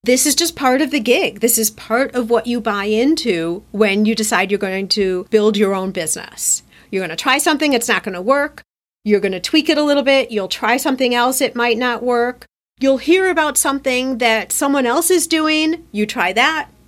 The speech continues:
Maybe it works a little bit for you. And then finally, you land on something that is the golden gem that really works for you. But it's by taking all of these little individual steps that you get to the point where something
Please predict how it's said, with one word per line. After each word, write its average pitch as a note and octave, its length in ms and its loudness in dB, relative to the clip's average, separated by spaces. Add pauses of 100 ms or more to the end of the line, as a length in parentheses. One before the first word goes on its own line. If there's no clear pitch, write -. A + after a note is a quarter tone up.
Maybe B3+ 440 2
it C4 120 0
works B3 320 -2
a F#3 80 -4
little C4 540 -2
bit F4+ 480 0
for F4+ 300 -2
you. F4+ 460 -2 (560)
And C4 160 4
then A#3+ 140 4
finally, C4 500 0
you B3 220 0
land F#3 280 0
on F3+ 160 -2
something F3 460 -4
that F3 120 -4
is F3 160 -4
the F3+ 120 -4
golden F#3+ 500 0
gem E3+ 340 -2
that E3+ 220 -2
really F#3 560 0
works F#3 360 -2
for E3 240 -2
you. - 200 -8
But F#3 180 -2
it's F#3 200 -4
by F3+ 260 0 (300)
taking C4 480 -2 (160)
all G#3+ 380 2
of C4 100 -4
these B3+ 220 -2
little A3+ 440 2
individual G#3+ 640 2
steps - 580 -4 (320)
that D4+ 120 2
you E4 180 4
get E4+ 280 0
to - 80 -6
the C#4 120 0
point G#3+ 420 -4
where G#3 160 4
something G3+ 520 0